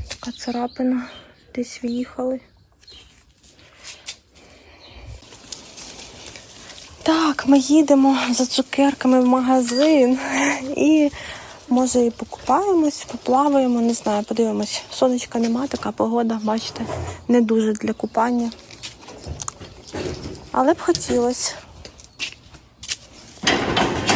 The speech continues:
Так, друзі, офіційно Владислав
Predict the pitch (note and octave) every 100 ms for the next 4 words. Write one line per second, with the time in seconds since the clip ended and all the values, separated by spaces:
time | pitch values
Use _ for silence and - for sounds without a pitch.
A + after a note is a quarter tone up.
0 | - - - - - - - - - -
1 | - - - - - - - - - -
2 | - B3 A#3 A#3 B3+ A3+ - B3+ C4 -
3 | F4 A4 G#4 F#4 C#4+ B3+ - C#4